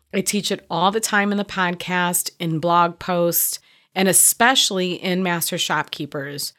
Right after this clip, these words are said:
Store owners know that when they're ready to take their business seriously, when they want to become more profitable, have more freedom,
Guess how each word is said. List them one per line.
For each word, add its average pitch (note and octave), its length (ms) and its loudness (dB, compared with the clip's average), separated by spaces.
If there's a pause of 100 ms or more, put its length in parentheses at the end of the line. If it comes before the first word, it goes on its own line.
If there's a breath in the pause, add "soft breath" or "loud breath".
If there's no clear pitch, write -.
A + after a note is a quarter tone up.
(340)
Store C4 420 4
owners D4 340 2
know F#3+ 200 2
that F3+ 160 -2
when F3 160 -2
they're E3 180 2
ready F3+ 360 0
to A#3+ 100 -2
take F3+ 580 -4 (160)
their F#3 300 2
business F#3 640 0
seriously, F3 960 -2 (340 soft breath)
when A3 180 4
they A3 120 4
want G3+ 400 2
to C4+ 100 0
become G#3 480 2
more F3+ 300 2
profitable, D#3+ 920 -2 (280 loud breath)
have G#3 320 2
more C4 260 4
freedom, F3 640 -2